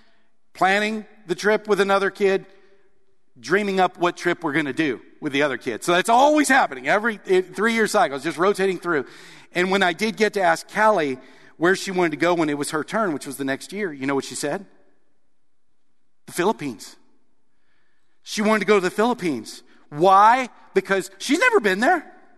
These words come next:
But she has this picture that now has implanted down in her heart that that is a place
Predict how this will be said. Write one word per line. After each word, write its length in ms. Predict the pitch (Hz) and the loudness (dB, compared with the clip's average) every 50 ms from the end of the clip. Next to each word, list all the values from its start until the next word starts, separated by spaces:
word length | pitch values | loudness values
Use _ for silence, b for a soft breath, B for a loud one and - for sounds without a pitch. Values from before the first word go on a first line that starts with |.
| - _ _ - - - - _ _ - _ _ _ _ - - - - - - - b b b b b b b b b | -20 _ _ -20 -20 -20 -20 _ _ -20 _ _ _ _ -20 -20 -20 -20 -20 -20 -20 b b b b b b b b b
But 240 | - 247 233 208 - - - - - _ | 0 0 0 0 -4 -12 -20 -20 -20 _
she 240 | - - - 220 214 | -10 -6 -2 0 0
has 320 | 180 196 233 226 196 170 170 | 2 2 2 2 0 -2 -6
this 200 | 196 175 - - | -6 -6 -6 -8
picture 640 | - - - - 269 254 - - - - 170 - _ - - - - - - b b b b b b b b - | -12 -10 -4 -4 -4 -4 -4 -8 -8 -8 -10 -12 _ -20 -20 -20 -20 -20 -20 b b b b b b b b -4
that 200 | 143 185 202 185 | -2 -2 -2 -2
now 360 | 185 190 202 233 240 247 220 | 0 0 2 4 4 2 2
has 260 | 180 196 180 - - - - - b b b | 0 -2 -4 -6 -6 -16 -20 -20 b b b
implanted 760 | b 185 196 180 - - 202 202 220 240 254 - 254 233 196 | b -4 -4 -4 -4 -6 -2 -2 0 0 -2 -2 -4 -6 -2
down 260 | 156 214 214 214 208 | 0 0 2 2 0
in 100 | 208 208 | -2 0
her 160 | 202 202 196 165 | 0 0 0 0
heart 420 | 151 180 196 190 175 170 190 - b b b b b b b | 2 2 2 2 2 0 -4 -8 b b b b b b b
that 260 | 151 175 170 - - | -2 -2 -2 -2 0
that 240 | - 185 190 196 214 | 2 4 4 4 4
is 160 | 220 208 165 | 2 -2 -6
a 40 | 202 | -8
place 600 | 185 - - - 196 190 180 175 170 175 - - | -8 -8 -2 0 0 2 2 0 -2 -2 -8 -14